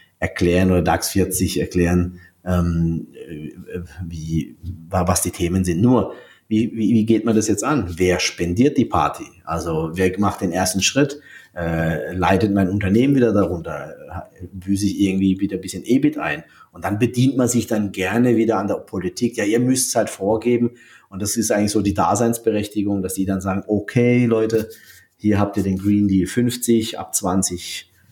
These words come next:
fünfzig geht's dann los, entsprechend, also mit extrem viel Zeitvorsprung, äh, Zeitspanne und dann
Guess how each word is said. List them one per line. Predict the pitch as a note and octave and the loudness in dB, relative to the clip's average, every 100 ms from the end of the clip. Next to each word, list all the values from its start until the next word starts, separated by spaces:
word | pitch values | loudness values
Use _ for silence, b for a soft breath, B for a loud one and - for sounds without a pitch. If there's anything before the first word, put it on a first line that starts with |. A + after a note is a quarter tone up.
| b _ | b _
fünfzig | - G2 F#2+ - F2+ | -2 0 0 -2 -2
geht's | - F2+ - | 2 0 0
dann | E2+ D#2+ | -2 0
los, | D#2+ F2+ G2+ - F#2+ | 2 4 2 0 -2
entsprechend, | F#2 - E2+ E2 E2+ | -4 -2 -2 0 -4
also | E2+ | -2
mit | E2+ | -2
extrem | E2 - - F2+ F#2 | 0 -6 0 0 2
viel | E2+ | -2
Zeitvorsprung, | - E2 F2+ - F#2+ F2+ - F#2 F2 | -2 0 0 0 -2 -2 -4 -4 -4
äh, | D#2 D#2 D#2+ | -6 -4 -4
Zeitspanne | - D#2+ D#2+ - D#2+ F2 | -4 -4 -4 -6 0 0
und | E2 D#2+ | -2 -10
dann | D2 E2+ | -10 -10